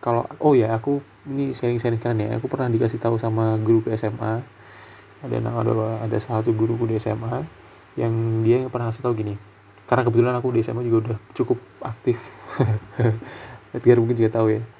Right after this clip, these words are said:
Cukup aktif di, di sekolah. Dan sampai sekarang juga masih ke bawah dikit-dikit lah ya. Itu dibilang gini, kalau masalah dunia, kita bisa sekuler.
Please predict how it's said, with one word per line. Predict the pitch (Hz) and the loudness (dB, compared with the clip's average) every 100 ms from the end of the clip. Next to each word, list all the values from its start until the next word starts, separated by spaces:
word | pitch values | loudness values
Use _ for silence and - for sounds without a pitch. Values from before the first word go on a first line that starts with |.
| - - - - - - | -20 -20 -20 -20 -20 -12
Cukup | 120 113 113 | -8 -8 -8
aktif | - - - - | -10 -14 -14 -2
di, | 113 113 110 110 113 113 | 2 4 4 2 2 2
di | 110 | 0
sekolah. | - 110 110 135 147 - - | 0 2 2 0 -2 -12 -6
Dan | 110 | 0
sampai | 117 113 | 2 2
sekarang | 110 120 117 | 2 2 4
juga | 113 | 2
masih | 110 | 2
ke | 117 | 0
bawah | 110 110 | 4 4
dikit-dikit | 113 110 110 120 117 | 4 0 0 0 2
lah | 104 | 0
ya. | 101 123 - - - - - - - | 0 -4 -8 -20 -20 -20 -20 -14 -8
Itu | 117 139 139 143 | -2 2 4 2
dibilang | 127 117 120 113 | 2 4 4 4
gini, | 107 113 - - - - - - - - - - - - - - - | 0 -4 -10 -20 -20 -20 -20 -20 -20 -20 -20 -20 -20 -20 -20 -20 -14
kalau | - 123 127 151 | 0 4 4 2
masalah | 147 131 - 123 120 117 - - - - - | -2 -4 -2 0 0 -2 -8 -18 -20 -12 -4
dunia, | 107 110 107 107 143 - - - | 0 2 4 2 -2 -10 -10 -4
kita | 123 | 0
bisa | 139 117 | 0 0
sekuler. | 117 113 107 | 4 6 6